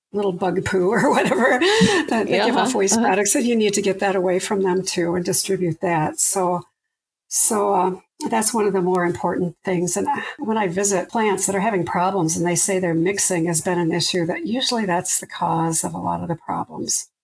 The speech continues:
Speaker 1: right there.
Speaker 2: So if they have a mechanical issue, motors going down or something like that, the whole thing is going to struggle.
Speaker 1: It probably will. Yes. Yes.
Speaker 2: When, you know, when I go to people that have anaerobic digesters,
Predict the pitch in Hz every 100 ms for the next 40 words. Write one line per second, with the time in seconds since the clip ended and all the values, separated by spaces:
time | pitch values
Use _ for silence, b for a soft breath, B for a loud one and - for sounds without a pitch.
0 | _ _ _ _ - 165 165 - 165 165
1 | 160 - - 190 180 208 202 202 180 -
2 | 190 175 165 214 180 175 160 143 - 165
3 | 156 156 151 170 - _ _ _ 185 180
4 | 170 156 170 165 160 160 151 - 160 139
5 | 170 160 139 - _ - 190 202 190 165
6 | 139 131 139 123 117 143 - _ 202 -
7 | - - - - - - 185 208 196 175
8 | 156 175 165 175 165 147 139 - - -
9 | _ 202 196 180 156 - _ _ 190 185
10 | 196 220 214 202 202 233 220 214 262 214
11 | 196 175 208 180 180 175 175 170 185 175
12 | 175 170 - 170 160 -